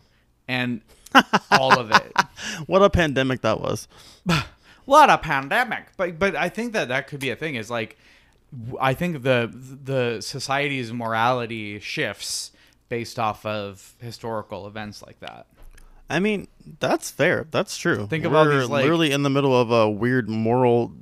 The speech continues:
Speaker 2: dilemma right now with, like, all these bills coming out against, like,
Speaker 1: Yep.
Speaker 2: queer people and trans kids. I'm like,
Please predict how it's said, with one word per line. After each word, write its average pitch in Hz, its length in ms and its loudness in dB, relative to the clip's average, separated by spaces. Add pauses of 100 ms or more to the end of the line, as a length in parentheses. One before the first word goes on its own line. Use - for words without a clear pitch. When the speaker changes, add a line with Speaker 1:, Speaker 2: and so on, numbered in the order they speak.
(220)
Speaker 2:
dilemma 113 460 0
right 107 240 2
now 120 200 0
with, 107 280 -2
like, 110 180 -2
all 113 120 2
these 110 180 -6
bills 110 300 -2
coming 117 220 -2
out 104 140 -2
against, 104 280 -6
like, 107 240 -2 (160)
Speaker 1:
Yep. 117 180 -8 (160)
Speaker 2:
queer 147 160 2
people 127 400 2
and 120 140 2
trans 147 320 0
kids. 117 180 -2
I'm 123 140 -2
like, 127 320 -4